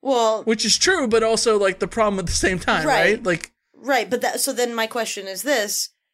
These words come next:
Speaker 1: and maybe this is, it's not even, you know, it's still hard to gauge because U S C's bad recruiting class was still ranked top twenty, but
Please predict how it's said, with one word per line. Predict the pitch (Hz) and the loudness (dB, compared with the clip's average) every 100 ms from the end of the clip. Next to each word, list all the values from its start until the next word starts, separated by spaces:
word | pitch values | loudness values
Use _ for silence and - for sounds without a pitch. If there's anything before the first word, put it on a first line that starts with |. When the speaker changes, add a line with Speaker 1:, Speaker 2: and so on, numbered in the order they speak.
| _ _ _ - | _ _ _ -2
Speaker 1:
and | 247 | 2
maybe | 262 254 | 2 0
this | 240 240 | -2 -2
is, | 226 208 | -4 -4
it's | 220 220 | -4 -4
not | 214 208 | -4 -4
even, | 196 190 185 190 185 175 | -4 -6 -8 -12 -16 -14
you | 175 | -12
know, | 190 170 | -8 -8
it's | 175 | -6
still | - 214 190 180 - | -6 -4 -4 -4 -6
hard | 196 185 | -6 -6
to | 185 | -6
gauge | 185 214 190 - | -4 -4 -4 -8
because | 190 175 175 | -8 -8 -6
U | |
S | 196 - | -4 -6
C's | 180 | -8
bad | 180 175 170 | -2 -2 -2
recruiting | 175 - 190 190 | -6 -10 -10 -10
class | 180 160 156 | -8 -8 -8
was | 151 | -10
still | - 180 165 | -8 -8 -8
ranked | 165 156 151 - - - _ _ _ _ _ _ | -10 -10 -12 -10 -10 -12 _ _ _ _ _ _
top | - 214 - | -4 -4 -4
twenty, | - 302 220 160 - - _ _ _ _ | -2 0 0 -4 -10 -14 _ _ _ _
but | 220 208 - | 0 0 -2